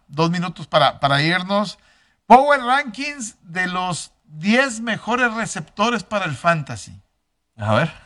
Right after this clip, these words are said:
Speaker 1: Jamar Chase.
Speaker 2: Sí, debería estar en el
Speaker 1: Con el
Speaker 2: uno.
Speaker 1: número uno. Justin Jefferson.
Speaker 2: Me gusta.
Speaker 1: Como número dos. Davante Adams.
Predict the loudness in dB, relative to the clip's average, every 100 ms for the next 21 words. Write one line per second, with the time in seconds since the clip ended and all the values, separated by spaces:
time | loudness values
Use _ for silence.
0 | _ _ _ _ _ _ _ _ _ _
1 | _ _ 0 4 4 4 2 0 -2 -12
2 | _ _ _ _ _ _ _ _ -8 -2
3 | 0 0 -2 0 0 2 0 2 4 4
4 | 4 4 2 -2 -6 _ _ _ _ -12
5 | -2 -2 -2 -8 -2 0 0 -4 -2 -6
6 | -6 _ _ _ _ -8 -2 -2 -2 -6
7 | 0 2 4 4 2 4 4 2 -10 _
8 | _ _ _ _ _ _ 4 8 8 6
9 | 6 6 4 -2 -12